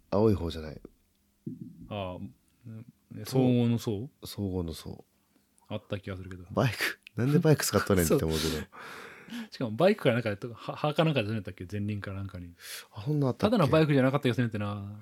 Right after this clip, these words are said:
Speaker 2: だって、あれ。
Speaker 1: モ-、モーター、モーター使ったらダメやろ。<laughs> 普通に。ほな、ありなんけ？そんなのってさ、もう機関銃使ってもいいよって言ってるようなもんやもんな。
Speaker 2: まあ、あの世界的には機関銃使っても別にいいんじゃないっていう。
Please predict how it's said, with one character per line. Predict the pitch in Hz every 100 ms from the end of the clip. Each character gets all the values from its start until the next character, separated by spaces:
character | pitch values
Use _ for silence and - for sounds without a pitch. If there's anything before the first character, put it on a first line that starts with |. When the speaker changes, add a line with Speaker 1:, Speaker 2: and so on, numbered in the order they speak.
| 107
Speaker 2:
だ | 110
っ |
て、 | -
あ | 131
れ。 | 139 101 95 - _ _ _
Speaker 1:
モ-、 | 107 135 170 - -
モ | 120 107 156
ー | 147
タ | -
ー、 | - - -
モ | 127 175
ー |
タ | - 175
ー | 160
使 | -
っ | 160
た | -
ら |
ダ | - -
メ | 196
や | -
ろ。 | 87 95 139 240 320
<laughs> | _ _ -
普 | -
通 | - 135
に。 | 113 92 - 175 - - - - - -
ほ | -
な、 | 165
あ | 233
り |
な | 214
ん | 113
け？ | 95 117
そ | 113 104
ん |
な | 95
の | 87
っ | 78
て | -
さ、 | 85
も | 82
う |
機 | -
関 | 214 226
銃 | 226
使 | - 220
っ |
て | 202
も | 123
い | 135
い |
よ | 147
っ |
て | -
言 | 104
っ |
て | 135
る | 120
よ |
う | 95
な |
も | 113
ん | 104
や |
も | 82
ん | 85
な。 |
Speaker 2:
ま | 127
あ、 | 113 123
あ |
の | 165
世 | 170
界 | 180 185
的 | 180
に |
は | 120
機 | -
関 | 139
銃 | 135
使 | 135 143
っ |
て | -
も | 104
別 | 95 101
に | 101
い |
い |
ん | 113
じ | 98
ゃ |
な | 90
い |
っ |
て | 92 -
い | 92
う。 | 92